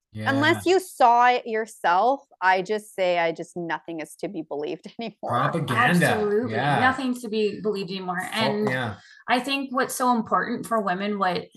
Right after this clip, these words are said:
Speaker 3: especially women, because when we're in a setting and go to
Speaker 1: Sure.
Speaker 3: the doctors, most, not all doctors, most doctors are male that I've come in,
Speaker 2: Mm-hmm.
Speaker 3: come in contact with, and they treat you, they talk down to you, they
Speaker 1: Mm.
Speaker 3: treat you like shit. They think that you don't know anything, and their egos are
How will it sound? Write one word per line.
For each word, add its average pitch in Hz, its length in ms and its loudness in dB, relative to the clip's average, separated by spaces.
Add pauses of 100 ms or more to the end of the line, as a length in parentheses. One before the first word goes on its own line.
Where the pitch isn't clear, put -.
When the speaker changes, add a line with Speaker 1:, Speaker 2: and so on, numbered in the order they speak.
Speaker 3:
especially 285 420 0
women, 175 380 -2
because 196 600 -2 (420)
when 220 280 0
we're 220 160 4
in 208 180 -4
a 208 80 -2
setting 185 500 0
and 180 120 -8
go 196 140 -2
to 190 60 0
Speaker 1:
Sure. 190 40 -6
Speaker 3:
the 190 80 -4
doctors, 175 580 -4
most, 196 420 -4 (120)
not 214 300 0
all 147 140 -2
doctors, 208 440 -6
most 170 360 -6 (220)
doctors 175 380 -8
are 185 160 -2
male 165 260 -2
that - 200 -2
I've 175 260 2
come 170 180 -8
in, 160 420 -8
Speaker 2:
Mm-hmm. 220 260 -12
Speaker 3:
come 175 120 -8
in 165 180 -10
contact 170 440 -8
with, - 180 -10 (300)
and 220 180 0
they 202 120 -2
treat 226 320 -6
you, 196 280 2
they 180 140 -4
talk 170 260 -4
down 226 260 0
to 226 120 -8
you, 220 180 2
they 175 120 -6
Speaker 1:
Mm. 208 100 -6
Speaker 3:
treat 208 140 -4
you 226 120 -2
like 214 220 0
shit. 185 380 -4
They 196 160 -6
think 202 240 -8
that 202 160 -4
you 190 420 -4 (320)
don't 214 180 2
know 240 200 0
anything, 196 500 -2
and 196 100 -6
their 185 160 -6
egos 190 440 -2
are 170 500 -2